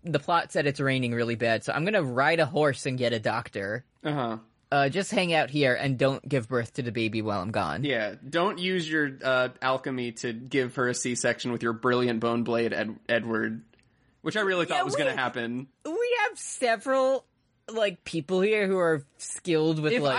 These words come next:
Speaker 2: I were going to give birth, there's and it was like, you can either have a midwife who's coming in, like, two hours, or this room full of seven magicians. I would
Speaker 1: Yeah.
Speaker 2: probably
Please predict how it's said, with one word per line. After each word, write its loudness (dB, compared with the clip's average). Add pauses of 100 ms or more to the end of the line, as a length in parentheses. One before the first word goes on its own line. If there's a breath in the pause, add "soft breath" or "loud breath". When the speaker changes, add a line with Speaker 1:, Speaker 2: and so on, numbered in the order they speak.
Speaker 2:
I 2
were 0
going 2
to 0
give -2
birth, 2 (180)
there's -2 (640 soft breath)
and 0
it 2
was 0
like, 0
you -6
can -4
either 2
have 2
a 0
midwife 0
who's 0
coming 0
in, -2
like, -2
two 0
hours, 2
or 2
this -2
room 0
full 0
of -4
seven 0
magicians. -4 (280 loud breath)
I -8
would 4
Speaker 1:
Yeah. 2
Speaker 2:
probably 2